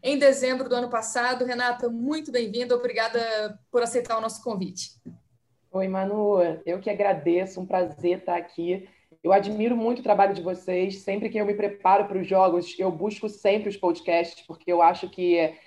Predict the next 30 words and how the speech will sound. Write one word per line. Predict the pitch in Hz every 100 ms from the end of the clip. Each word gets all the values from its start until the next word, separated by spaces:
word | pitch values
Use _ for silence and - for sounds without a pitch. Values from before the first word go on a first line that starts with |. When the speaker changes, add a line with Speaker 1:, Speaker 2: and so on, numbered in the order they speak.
| - _
Speaker 2:
é | - 175
um, | 180 175 175 175 170 165 160 147
um | 165
material | 175 180 190 190 202
muito | 202 208 226 226 175
bom, | 151 135 131 139
muito | 170 196 208
bem | 170 175 175
produzido, | 170 151 131 156 175
então | 170 180 175 175
é |
um | 180
prazer | 202 190 160 143 185
estar | 202 180
aqui | - 180
com | 175
vocês | 160 160 170 170
para | 175
falar | - 170 160 160 - _ _
desse | 160 160 160
cinco | - 180 185
a |
zero | 180 170 180
e | 196
falar | 190 180 180
um | 190
pouquinho | 185 175 175 165
também | 170 160 156
da |
estreia. | 156 160 127 120